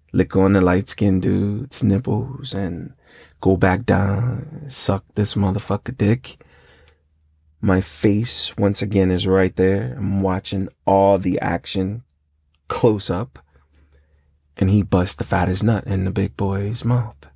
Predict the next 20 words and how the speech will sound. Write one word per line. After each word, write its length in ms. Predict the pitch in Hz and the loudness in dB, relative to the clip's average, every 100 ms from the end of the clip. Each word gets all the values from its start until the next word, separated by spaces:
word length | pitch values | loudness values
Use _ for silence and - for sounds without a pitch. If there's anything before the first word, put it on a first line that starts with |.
| _ _ _ _ _ _ _ _ _ _ _ - | _ _ _ _ _ _ _ _ _ _ _ 0
And 140 | 98 | 4
that 240 | 95 107 - | 4 4 4
went 180 | 104 | 4
on, 580 | 101 104 90 95 113 120 - | 4 4 0 -4 -8 -10 0
dude 540 | 117 107 92 92 92 - | 2 4 0 -6 -10 -2
after 340 | 95 - 98 | -2 -2 -10
dude. 720 | 123 127 107 104 95 90 120 _ _ _ - | -8 0 2 2 0 -4 -10 _ _ _ 0
Big 240 | 107 104 | 2 2
boy 300 | 101 98 95 | 2 2 2
was 280 | 92 92 95 | 0 -2 -2
knocking 800 | 98 98 95 95 95 92 95 117 _ _ _ _ _ _ _ _ | 2 2 2 0 -4 -2 -4 -8 _ _ _ _ _ _ _ _
some 280 | - - 107 | -6 0 2
of 120 | 95 | 2
the 80 | 98 | 0
sexiest 640 | - 104 - - 92 87 | 0 0 0 -2 -2 -2
dudes 400 | 127 92 90 95 | -2 -2 -2 -6
out. 380 | - - - - - _ _ _ _ _ _ _ _ _ _ _ _ _ _ _ _ _ _ | -10 -12 -16 -20 -20 _ _ _ _ _ _ _ _ _ _ _ _ _ _ _ _ _ _
I 120 | 147 | -8
jacked 360 | - 107 104 - | -2 0 0 0
off 640 | 90 87 92 117 - - | -2 -2 -4 -6 -12 -18